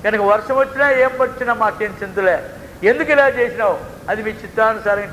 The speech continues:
చేసినావు, నమ్ముతున్నా" అన్నాడు. ప్రార్థన చేసుకుని లేచేటప్పటికి రెండు గంగాళాలతో తెచ్చినారు, ఓ టీని ఉప్మా వేడి వేడిగా. "అయ్యా, మేము క్రైస్తవులంటే డబ్బుల కోసం పనిచేస్తారు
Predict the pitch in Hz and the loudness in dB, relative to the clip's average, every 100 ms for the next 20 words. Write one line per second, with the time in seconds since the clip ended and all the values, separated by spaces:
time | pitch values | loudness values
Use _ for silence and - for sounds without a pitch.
0 | 190 196 185 165 - - - 165 208 226 | -4 -2 -2 -2 -4 -12 -14 -2 -2 0
1 | 220 196 185 170 151 135 - - - 190 | -2 2 2 0 -6 -10 -12 -18 0 4
2 | 220 220 226 226 208 208 190 208 - 208 | 4 2 -4 -2 -2 -6 -4 -4 -4 -6
3 | 190 175 175 156 - - - - - - | -6 -6 -6 -8 -12 -20 -20 -20 -20 -18
4 | - - - - 220 226 220 233 262 262 | -18 -18 -10 2 2 4 0 4 4 4
5 | 247 233 220 202 190 196 165 143 - - | 2 -2 -4 -6 -8 -6 -6 -8 -18 -20
6 | - - 175 170 226 240 240 220 247 240 | -20 -14 -10 -8 -2 0 2 2 2 2
7 | 202 - 214 175 - - - - - - | 0 0 2 2 -4 -18 -18 -18 -18 -20
8 | - 160 202 233 240 233 220 196 165 - | -10 2 4 4 4 2 2 0 -2 -6
9 | - - - - - - 175 202 226 240 | -16 -18 -20 -20 -18 -6 2 4 4 2
10 | 240 220 202 180 208 220 247 220 208 - | -2 -4 -6 -2 -2 -2 -2 0 -2 0
11 | 214 233 233 190 196 226 226 214 214 - | 2 4 4 2 -2 -2 -2 -2 -4 -4
12 | 190 196 196 180 190 180 | -2 0 0 2 0 0